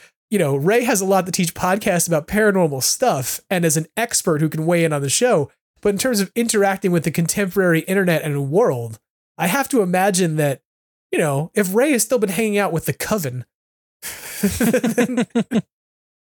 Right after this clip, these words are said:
he might need to make some new friends, uh, outside the internet, you know, or, or rather over the internet in some way. So I think that's gonna be a really fun thing to check out.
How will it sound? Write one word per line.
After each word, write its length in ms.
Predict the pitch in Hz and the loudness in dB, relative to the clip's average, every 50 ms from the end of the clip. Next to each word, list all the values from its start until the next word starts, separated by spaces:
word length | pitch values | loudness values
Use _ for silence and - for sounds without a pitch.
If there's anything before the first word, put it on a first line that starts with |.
| _ - - | _ -14 -8
he 180 | - 233 254 | -4 -4 -2
might 260 | 285 339 294 254 220 | 0 2 2 2 2
need 260 | 196 214 180 262 254 - | 0 0 0 0 0 -2
to 100 | - 190 | -2 0
make 240 | 208 214 214 214 - | 2 2 2 2 0
some 200 | - 214 196 190 | 0 0 0 2
new 120 | 196 208 | 2 0
friends, 520 | 190 - - 208 220 214 190 170 151 - - - - - - _ _ - | 0 2 0 0 2 2 0 0 -2 -2 -4 -8 -14 -20 -20 _ _ -4
uh, 360 | - 165 160 156 147 147 143 - _ _ _ _ _ - | -2 0 2 2 0 0 -2 -4 _ _ _ _ _ -4
outside 460 | - 196 196 180 - - 214 196 180 | -2 0 0 0 0 2 2 2 2
the 120 | 165 165 175 | 2 2 2
internet, 380 | 196 185 165 147 127 - - _ - | 2 2 0 -2 -4 -8 -8 _ -2
you 80 | 180 | 0
know, 120 | 160 156 156 | 2 4 4
or, 160 | 156 151 156 | 4 4 2
or 160 | 165 165 156 | 2 2 2
rather 260 | 151 170 160 156 151 | 4 4 2 2 2
over 220 | 175 196 202 170 160 | 2 2 2 2 0
the 160 | 156 151 147 | 0 0 0
internet 320 | 143 143 143 139 139 131 | 0 0 0 -2 -2 -4
in 60 | 156 | -2
some 260 | 170 - 175 151 139 135 | -2 0 0 0 0 0
way. 280 | 135 127 127 120 117 - _ _ _ _ _ _ _ _ - | -2 0 -2 -2 -4 -8 _ _ _ _ _ _ _ _ -2
So 200 | - 180 170 - | 0 0 2 2
I 180 | - 175 208 247 | 2 2 0 2
think 280 | 285 302 262 214 - _ | 2 0 -2 -2 -4 _
that's 300 | - 180 190 190 196 - | -2 0 0 0 0 -2
gonna 160 | 196 196 196 | -2 -2 0
be 80 | 170 165 | 2 2
a 60 | 151 147 | 2 2
really 240 | 139 143 139 143 | 2 2 2 2
fun 260 | 143 - - 143 135 131 | 0 0 0 -2 0 0
thing 140 | 139 135 | -2 -2
to 80 | 131 131 | -2 -2
check 260 | 131 - 143 123 - | -2 -2 -2 -2 -2
out. 320 | 131 123 120 120 - - | -4 -4 -4 -4 -6 -8